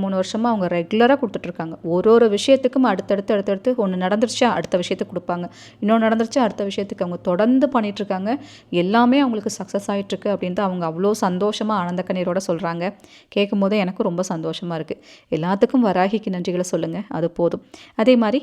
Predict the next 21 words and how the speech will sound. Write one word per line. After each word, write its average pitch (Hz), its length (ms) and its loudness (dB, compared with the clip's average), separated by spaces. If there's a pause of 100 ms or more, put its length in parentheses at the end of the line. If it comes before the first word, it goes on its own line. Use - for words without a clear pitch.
(140)
இன்னைக்கு 262 260 4
நம்ம 226 200 -2
சொல்ல 202 140 2 (100)
போற 208 240 2
பதிவுல 196 300 2 (280)
ஒரு 214 160 2
முக்கியமான 226 520 2
ஒரு 190 140 0
விஷயம் 180 300 -4
தான் 175 120 -2
இது. 180 120 0 (520)
ஏன்னா 208 140 2 (100)
இன்னைக்கு 254 300 2
இருக்க 269 220 2
அவசர 233 260 2 (100)
காலகட்டத்துல 214 600 0 (120)
நம்ம 175 140 -4 (120)
எல்லாத்துக்குமே 240 640 0 (100)
ஒரு 180 120 2 (220)
விஷயம் 185 300 -2
என்னன்னா, 180 300 -2